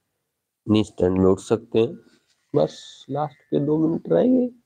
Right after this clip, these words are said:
दो तीन minute बाद फिर हम थोड़ा विश्राम करेंगे, but सेशन तो complete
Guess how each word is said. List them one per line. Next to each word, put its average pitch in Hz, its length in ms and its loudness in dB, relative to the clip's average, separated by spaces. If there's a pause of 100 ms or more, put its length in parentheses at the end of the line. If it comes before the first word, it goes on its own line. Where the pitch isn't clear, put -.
(1200)
दो 120 100 4
तीन 117 200 0
minute 117 260 4
बाद 113 280 0
फिर - 180 -2
हम 107 100 2
थोड़ा 98 160 0
विश्राम 92 420 -2
करेंगे, 110 420 2
but 139 260 -2 (1080)
सेशन 143 500 0
तो 143 120 0
complete 131 480 0